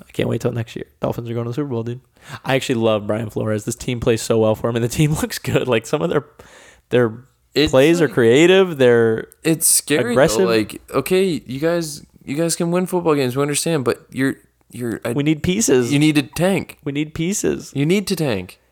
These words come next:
Speaker 1: It's like, if we still had Tunzel, I'd be feeling okay right now.
Speaker 2: Yeah.
Speaker 1: 'Cause it's like, wow, we got the coach. The team looks amped up. We don't have the talent, so of course we're not gonna win much. But now, you know, we just need a quarterback.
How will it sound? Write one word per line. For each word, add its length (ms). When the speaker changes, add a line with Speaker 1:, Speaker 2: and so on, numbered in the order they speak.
Speaker 1:
It's 140
like, 140
if 120
we 200
still 260
had 240
Tunzel, 540
I'd 160
be 100
feeling 360
okay 320
right 180
now. 160
Speaker 2:
Yeah. 100
Speaker 1:
'Cause 100
it's 140
like, 160
wow, 160
we 80
got 140
the 60
coach. 440
The 60
team 200
looks 200
amped 320
up. 240
We 80
don't 120
have 120
the 80
talent, 340
so 100
of 100
course 220
we're 80
not 120
gonna 100
win 180
much. 440
But 120
now, 200
you 160
know, 400
we 100
just 100
need 120
a 40
quarterback. 520